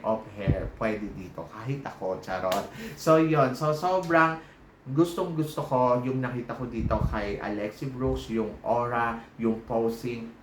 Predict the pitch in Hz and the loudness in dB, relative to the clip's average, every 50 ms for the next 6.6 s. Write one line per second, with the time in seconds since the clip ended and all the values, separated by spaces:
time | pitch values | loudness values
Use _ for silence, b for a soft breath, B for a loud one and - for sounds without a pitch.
0 | - - 139 143 151 - 135 123 123 127 123 127 123 120 117 113 110 110 104 98 | -2 0 0 2 2 0 0 -2 -2 -4 -6 -6 -6 -6 -6 -4 -4 -4 -6 -6
1 | - - 98 82 78 - - - - 98 98 101 98 95 92 90 85 - - 90 | -4 -4 -4 -4 -4 -4 -6 -6 -6 -6 -6 -6 -6 -8 -10 -10 -10 -12 -14 -12
2 | 85 82 80 78 76 76 78 82 80 76 78 - 85 92 107 107 104 - - - | -10 -6 -6 -4 -4 -6 -6 -8 -8 -8 -10 -8 -4 0 0 2 0 0 -4 -8
3 | B B B B B B 127 127 131 131 127 131 127 - 127 120 113 113 120 113 | B B B B B B -2 0 0 2 0 0 -2 -4 -4 -6 -6 -4 -4 -6
4 | 110 107 - - 113 113 113 113 113 - 117 113 - - - - 117 104 - 104 | -6 -6 -8 -6 -4 -4 -4 -4 -4 -4 -6 -6 -8 -10 -6 -4 -2 -2 -2 -2
5 | 101 - - 101 - 113 113 107 92 104 101 101 107 110 104 - - - 113 107 | -4 -6 -8 -8 -4 -4 -4 -2 -2 -2 -2 0 0 -2 -4 -4 -6 -4 0 2
6 | 104 101 - - - - - - - 101 98 98 | 2 4 4 2 2 2 -2 -4 -4 -4 -4 -2